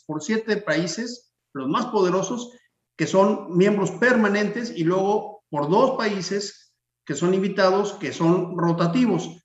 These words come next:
México ha sido ya miembro del Consejo de Seguridad en cuatro o cinco ocasiones, no recuerdo exactamente cuántas, pero sí, sí recuerdo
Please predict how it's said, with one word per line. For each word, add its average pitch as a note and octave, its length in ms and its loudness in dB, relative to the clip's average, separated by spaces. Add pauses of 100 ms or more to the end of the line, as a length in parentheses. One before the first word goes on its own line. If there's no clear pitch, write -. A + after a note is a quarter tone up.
(120)
México A#3 340 2
ha A3 60 6
sido A3 520 4
ya F3 180 4
miembro F#3 340 0
del D3+ 140 -2
Consejo F3+ 360 -4
de D3 120 0
Seguridad D3 420 -2
en D#3 160 -2
cuatro D#3+ 300 0
o - 20 -10
cinco E3 260 -2
ocasiones, F3 480 -4
no D#3 160 -4
recuerdo D3+ 240 -12
exactamente D3+ 580 -10
cuántas, E3+ 380 -4
pero D3+ 220 -6
sí, G#3+ 160 -4
sí - 320 -8
recuerdo F#3+ 560 -2